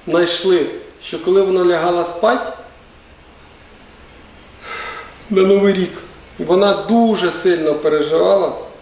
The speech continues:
вона була в такій переживанні, в драматичності, що якщо вона встане,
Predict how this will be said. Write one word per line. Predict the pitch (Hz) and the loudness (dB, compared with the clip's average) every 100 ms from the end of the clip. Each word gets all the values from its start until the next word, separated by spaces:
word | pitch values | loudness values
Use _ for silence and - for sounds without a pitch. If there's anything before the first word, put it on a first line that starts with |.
| - - - | -20 -20 -6
вона | 156 151 | -2 0
була | 156 156 | 2 2
в | 143 | 0
такій | - - 151 - | -6 -12 -16 -4
переживанні, | 160 151 - 151 165 175 151 - - - - - - - 170 | -2 -2 -4 -4 0 0 0 -4 -10 -18 -20 -20 -20 -18 -6
в | |
драматичності, | 135 151 156 - 180 175 156 160 | 0 2 2 0 -4 -4 -8 -8
що | - 165 | -6 -2
якщо | 160 - 185 | -2 0 0
вона | 175 170 | 2 2
встане, | 170 170 - 196 202 160 | 0 -2 0 2 2 0